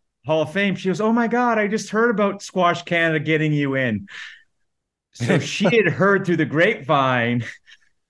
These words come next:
Speaker 1: So then she spilled the beans that I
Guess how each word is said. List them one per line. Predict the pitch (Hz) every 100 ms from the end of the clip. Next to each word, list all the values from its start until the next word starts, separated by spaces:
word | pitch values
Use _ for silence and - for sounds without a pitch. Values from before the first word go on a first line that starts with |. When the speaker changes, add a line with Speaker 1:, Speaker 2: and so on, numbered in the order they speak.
| _ _
Speaker 1:
So | - 151
then | 165 170
she | 151 202
spilled | 208 - 202 196
the | 151
beans | 127 180 202 185 143
that | 143
I | 139 139 123